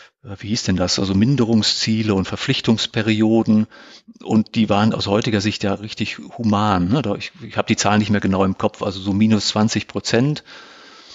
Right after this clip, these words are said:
Und dann waren wir natürlich mit unserer ersten, äh, Klimabilanz also schon sehr stolz, also dass das, äh, tatsächlich gar kein Thema für uns war,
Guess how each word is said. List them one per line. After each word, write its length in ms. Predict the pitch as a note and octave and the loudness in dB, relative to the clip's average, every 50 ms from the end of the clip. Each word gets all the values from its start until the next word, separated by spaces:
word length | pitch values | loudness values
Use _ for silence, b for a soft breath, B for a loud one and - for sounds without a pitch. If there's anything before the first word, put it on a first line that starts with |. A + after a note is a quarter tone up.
| B B B _ | B B B _
Und 140 | - A2+ G#2+ | -4 0 2
dann 120 | A2+ G#2+ G2+ | 2 2 2
waren 180 | G#2+ A2 A#2 | 2 2 2
wir 60 | A2+ | 2
natürlich 400 | A2 A2 G#2 - A#2 A2+ A2 - | 2 2 0 0 0 -2 0 0
mit 140 | A2+ A2 - | -4 -4 -2
unserer 300 | A2+ G#2+ - G#2 G2+ - | -2 -2 -2 -4 -4 -4
ersten, 580 | G#2 G2+ G#2+ - - - - G#2+ G2+ G2+ G2 F#2+ | -4 -6 -4 -6 -6 -4 -2 -2 0 0 -2 -4
äh, 20 | |
Klimabilanz 720 | - - - G#2+ A#2 B2 A2+ A2 A2 G#2 G#2+ A2 A2+ - | -6 -4 -2 0 0 0 0 0 0 0 2 2 2 0
also 180 | - G#2+ G#2 G2 | 0 -4 -4 -4
schon 220 | - - G#2+ G2+ | 0 0 0 2
sehr 160 | G#2 G#2 G#2 | 2 2 0
stolz, 460 | - - A#2+ A#2+ A#2+ A#2+ A#2+ A#2+ - - | 0 2 2 2 2 2 0 -2 -2 -4
also 160 | G2+ F#2+ G2 | -4 -4 -4
dass 180 | - G#2 - | -6 -6 -6
das, 320 | - - G#2+ - - - - | -4 -6 -6 -6 -6 -6 -4
äh, 180 | A2 G#2 G2+ - - | -4 -4 -4 -6 -8
tatsächlich 400 | A2+ G#2 - A2+ G#2 - G#2 - | -8 -6 -6 -6 -4 -4 -4 -2
gar 140 | A2+ G#2 | -2 -2
kein 160 | - A2 G#2 - | 0 0 0 2
Thema 260 | - B2+ B2 A#2 G#2 | 2 2 4 2 2
für 160 | - - G#2 | 0 0 0
uns 260 | G#2 G2 F#2+ - - | 2 2 0 0 -2
war, 360 | G2 F#2+ G2 A2 C3 B2+ A2+ | -4 -4 -4 -4 -4 -6 -8